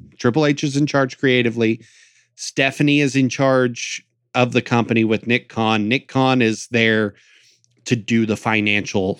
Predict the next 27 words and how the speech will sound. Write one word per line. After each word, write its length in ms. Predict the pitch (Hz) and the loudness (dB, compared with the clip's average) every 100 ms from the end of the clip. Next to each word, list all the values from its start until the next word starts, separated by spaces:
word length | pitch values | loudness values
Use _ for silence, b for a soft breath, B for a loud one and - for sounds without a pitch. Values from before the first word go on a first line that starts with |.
| - | -10
side. 520 | - 107 110 - - - _ b b b b | -6 -4 -4 -8 -16 -20 _ b b b b
Stephanie 580 | - - 143 139 147 135 | -4 -2 -2 -2 0 0
is 140 | 123 | 0
there 180 | 131 120 | 0 0
to 80 | 113 | 2
run 200 | 113 110 | 0 0
the 80 | 101 | -2
wrestling 420 | 104 - 107 - | -4 -6 -14 -14
side. 260 | - - _ _ _ _ _ _ _ _ _ | -20 -20 _ _ _ _ _ _ _ _ _
And 320 | 127 135 120 104 | -2 2 2 2
so 240 | 120 110 | 0 0
she's 420 | - - 131 156 | 0 0 0 2
gonna 160 | 180 160 | 2 0
put 240 | - 147 | 0 -2
her 220 | 107 139 | 0 -2
faith 340 | 151 113 107 - | 0 2 2 0
in 120 | 110 | 0
her 140 | 123 120 | 2 2
husband, 440 | - - - - _ _ _ _ _ _ _ _ _ _ _ _ _ | 0 -2 -20 -20 _ _ _ _ _ _ _ _ _ _ _ _ _
because 640 | 110 107 98 92 - - - _ _ _ _ _ | -2 0 0 -2 -6 -14 -18 _ _ _ _ _
who 180 | - 147 | -2 0
better 260 | 143 147 139 | 2 2 2
than 200 | 127 117 | 2 2
the 80 | 110 | 0
cerebral 440 | - 117 104 101 | 0 2 2 0
s-, 140 | - - - | -4 -6 -4
assassin? 600 | - - 92 - - - | -6 -4 -8 -12 -18 -20